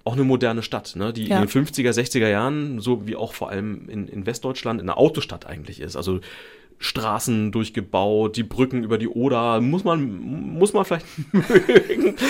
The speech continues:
Speaker 1: Ist nicht,
Speaker 2: Nicht jedermanns
Speaker 1: also
Speaker 2: Sache
Speaker 1: eine
Speaker 2: wahrscheinlich.
Speaker 1: Stadt der Kontraste. Ich sag mal, eine Stadt der Kontraste.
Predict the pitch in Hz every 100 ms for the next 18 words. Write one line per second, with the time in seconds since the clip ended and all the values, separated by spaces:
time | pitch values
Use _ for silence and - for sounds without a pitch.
0 | 247 180 165 165 131 - - - 214 247
1 | 156 185 180 156 139 165 151 - 147 135
2 | 143 170 - 120 - 87 90 127 175 135
3 | - 120 - 95 87 -